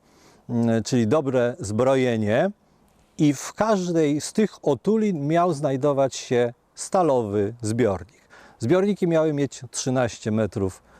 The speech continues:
szerokości, średnicy i jak Państwo zauważycie, w niektórych basenach są już zrobione schodki, po to, żeby można było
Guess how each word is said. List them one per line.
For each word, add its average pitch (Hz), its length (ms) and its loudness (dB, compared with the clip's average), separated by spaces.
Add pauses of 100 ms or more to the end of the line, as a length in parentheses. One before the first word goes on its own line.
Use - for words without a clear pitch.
(160)
szerokości, 139 680 0
średnicy 180 840 0 (560)
i 175 60 2
jak 185 180 2
Państwo 170 580 0
zauważycie, 147 800 0
w 131 100 -6
niektórych 160 640 2
basenach 131 800 0 (300)
są 151 420 0 (420)
już 160 300 2
zrobione 139 560 0
schodki, - 540 -6
po 180 100 0
to, 160 140 -2
żeby 147 200 0
można 139 260 0
było 143 260 0